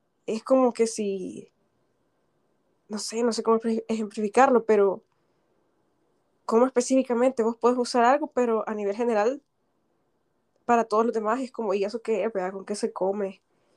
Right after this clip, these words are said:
Y aquí es donde no tiene sen-, por eso es que te digo que no tiene sentido que un equipo lo use si su empresa no es Agile, o sea, toda la empresa,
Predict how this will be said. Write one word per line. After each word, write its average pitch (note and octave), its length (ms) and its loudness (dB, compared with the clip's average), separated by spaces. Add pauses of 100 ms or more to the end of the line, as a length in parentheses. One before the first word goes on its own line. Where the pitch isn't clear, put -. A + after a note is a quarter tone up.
(140)
Y B3+ 140 4
aquí A#3+ 460 0 (520)
es A#3+ 140 4
donde A3 460 4 (480)
no A#3 320 4
tiene A#3+ 240 0
sen-, G#3+ 340 -4
por A3+ 100 4
eso A#3 100 0
es A#3+ 60 -12
que - 80 -20
te - 100 -2
digo B3 120 8
que A3+ 80 0
no G#3+ 80 2
tiene A3 200 0
sentido A#3 580 -2 (480)
que A3+ 100 4
un A3+ 120 8
equipo A#3 320 -2
lo A3 160 2
use B3+ 480 0
si - 200 -8
su A3+ 140 -8
empresa G#3 460 2
no G3+ 340 2
es F#3+ 340 -10
Agile, G3+ 340 2
o - 20 -6
sea, F#3+ 160 -8
toda C4+ 300 6
la G#3+ 60 0
empresa, B3 360 -4